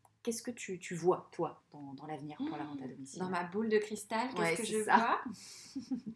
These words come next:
Speaker 2: Écoute, je vois des jours meilleurs, déjà. <laughs>
Speaker 1: Ouais, bon, bah, on voit tous des jours meilleurs, j'espère. <laughs>
Speaker 2: Si, si, si, si, si. Ils arrivent,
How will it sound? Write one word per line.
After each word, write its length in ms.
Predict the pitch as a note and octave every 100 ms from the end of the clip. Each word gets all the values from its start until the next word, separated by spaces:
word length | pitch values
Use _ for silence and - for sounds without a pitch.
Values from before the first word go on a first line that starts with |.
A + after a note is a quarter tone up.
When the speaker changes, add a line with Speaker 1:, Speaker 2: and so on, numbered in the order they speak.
| - A#3 - A3+ - - -
Speaker 2:
Écoute, 360 | G#3+ - C#4
je 80 | A3+
vois 160 | G3 G3+
des 120 | F#3+
jours 140 | F#3+
meilleurs, 380 | G3 F3+ E3 F#3 -
déjà. 220 | - - F#4+ - -
<laughs> 60 | A3+ B4+ - C#5 - - -
Speaker 1:
Ouais, 300 | G#3 A3 C4+
bon, 180 | G#3+ A3 G3
bah, 180 | G3+ G3+
on 40 |
voit 160 | G#3+ A3+
tous 240 | - C4
des 120 | B3+
jours 200 | A#3+ B3
meilleurs, 320 | A#3+ A#3 B3+
j'espère. 680 | E4 C4 - - B3+ D#4 F#4 A3+
<laughs> 40 | - - - C4+ -
Speaker 2:
Si, 100 | B3+ -
si, 100 | A3+
si, 140 | G#3+
si, 160 | F#3+ G3
si. 80 | - E3 - - -
Ils 160 | G#3 G#3
arrivent, 240 | G#3 F#3